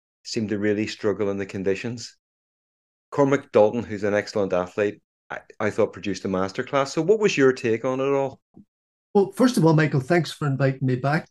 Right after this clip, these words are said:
Speaker 2: Um, uh, I can't tell you how much I enjoy these chats. Um, and now to answer your question, well, Cormac Dalton winning wasn't very much a surprise because he had run it very well at Atapuerca in Spain about three weeks ago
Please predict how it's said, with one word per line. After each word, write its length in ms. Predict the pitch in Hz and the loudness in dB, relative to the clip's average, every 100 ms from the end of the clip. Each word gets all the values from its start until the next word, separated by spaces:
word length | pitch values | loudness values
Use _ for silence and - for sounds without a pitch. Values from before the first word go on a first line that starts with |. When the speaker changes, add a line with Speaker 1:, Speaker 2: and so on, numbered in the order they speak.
| 170 | -2
Speaker 2:
Um, 300 | 139 135 131 165 | 0 -2 -6 -10
uh, 180 | 139 127 - | -10 -10 -10
I 80 | 127 | -6
can't 260 | 147 147 | -2 -2
tell 100 | 143 | 0
you 120 | 143 147 | 0 2
how 20 | |
much 260 | 143 143 | 0 0
I 100 | 156 | -2
enjoy 340 | 143 135 147 160 | -2 0 0 4
these 240 | 180 180 | 4 2
chats. 360 | - 202 - - _ - - - - | 0 -2 -2 -14 _ -20 -20 -12 0
Um, 340 | 151 156 165 - | 2 2 0 0
and 260 | 175 156 131 | 2 2 2
now 200 | 175 170 | 2 2
to 140 | - | 4
answer 240 | 220 214 160 | 2 4 2
your 100 | 131 | 2
question, 400 | 147 131 180 151 - - - | -2 0 -2 -4 -10 -2 4
well, 180 | 175 | 4
Cormac 520 | 160 220 247 269 170 131 | 4 4 6 6 2 2
Dalton 460 | 143 147 175 175 | 2 2 0 0
winning 440 | 127 139 170 165 160 | 0 2 0 0 -2
wasn't 320 | 156 180 139 | 0 0 2
very 180 | 151 151 | 2 2
much 240 | 131 131 | 2 0
a 60 | 147 | -6
surprise 560 | - 139 143 143 156 | -6 -4 2 4 4
because 360 | - 165 175 143 - - - - _ | 2 2 2 2 -8 -20 -20 -20 _
he 60 | 175 | 4
had 100 | 160 | 6
run 200 | 214 262 | 6 6
it 120 | 151 | 4
very 240 | 180 175 | 6 6
well 240 | 147 147 151 | 6 2 0
at 80 | 160 | -2
Atapuerca 880 | 156 156 151 - 147 131 190 175 - _ | -4 -4 -6 -2 0 2 2 0 -2 _
in 200 | 147 139 | 0 0
Spain 500 | 127 - - 143 175 | 0 -4 0 4 4
about 320 | 185 151 135 - | 4 0 -2 0
three 220 | 165 147 | 2 2
weeks 260 | 135 131 | 0 2
ago 380 | 180 180 180 175 | 4 8 6 4